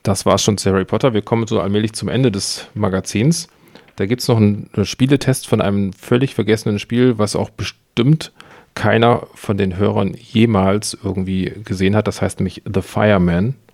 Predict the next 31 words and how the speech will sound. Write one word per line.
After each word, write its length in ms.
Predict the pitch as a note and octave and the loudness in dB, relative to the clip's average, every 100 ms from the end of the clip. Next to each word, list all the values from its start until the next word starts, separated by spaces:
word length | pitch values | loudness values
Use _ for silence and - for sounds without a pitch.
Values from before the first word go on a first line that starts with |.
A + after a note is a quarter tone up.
| _ _ _ - | _ _ _ -12
auf 160 | A#2 | -6
dem 160 | - F#2 | -2 0
Super 200 | B2 C#3 | 2 4
Nintendo. 520 | G2 E2+ F2+ G2 C#3 - - - - - _ | 4 4 4 4 2 -4 -20 -20 -20 -20 _
Und 140 | - | -2
ich 100 | G#2 | 0
habe 160 | G#2 - | 0 -2
auch 80 | G#2 | -2
tatsächlich 380 | G#2+ G2 F#2+ F#2 | -2 -2 -2 0
noch 80 | |
nie 100 | F#2 | 2
davon 300 | F2+ F2+ F#2 | 2 0 -2
gehört. 260 | F2+ F#2 G#2+ - - - _ | -2 -2 -4 -8 -20 -20 _
Ein 220 | - D#3+ | -2 -2
Spiel, 280 | - A2 G#2+ | 0 0 2
bei 140 | G#2+ | 2
dem 160 | G2 G2 | 0 2
man 160 | G#2 G#2+ | 2 0
offensichtlich 540 | G#2+ G#2+ A2 - A2 | -4 -4 -6 -6 -6
in 80 | G2 | -2
ein 180 | F#2+ F2+ | -2 2
Haus 300 | B2 B2+ B2 | 0 2 0
rein 180 | A#2+ | 0
muss, 240 | A#2 A#2 - | 0 -4 -4
Feuer 300 | - G#2+ G#2+ | 0 2 2
löschen 360 | G#2+ G#2+ A2 | 0 0 -4
und 200 | G2 F#2+ | -4 -2
Leute, 420 | F2+ G2+ G#2 G2+ G2+ _ _ _ _ _ | 0 0 0 -2 -2 _ _ _ _ _
Leute 360 | - A2 A2 G#2 | 0 2 2 0
retten, 320 | G2+ - G2 | 0 0 -2
Überlebende. 600 | F#2 G2 G2+ G#2 G2+ G#2 | 0 2 2 4 2 0